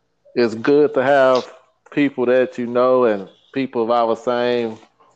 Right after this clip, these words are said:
ethnic background in places that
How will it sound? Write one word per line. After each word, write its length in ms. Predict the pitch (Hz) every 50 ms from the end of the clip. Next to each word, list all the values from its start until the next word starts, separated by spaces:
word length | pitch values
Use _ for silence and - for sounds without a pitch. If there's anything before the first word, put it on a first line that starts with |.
| _ _ _ _ _ _ _ -
ethnic 440 | - 139 131 - 113 127 123 110 107
background 880 | 131 127 127 123 107 117 117 113 113 113 113 113 110 107 107 101 - -
in 200 | 120 113 104 -
places 480 | - - 139 131 123 120 - 113 101 98
that 240 | 113 110 107 101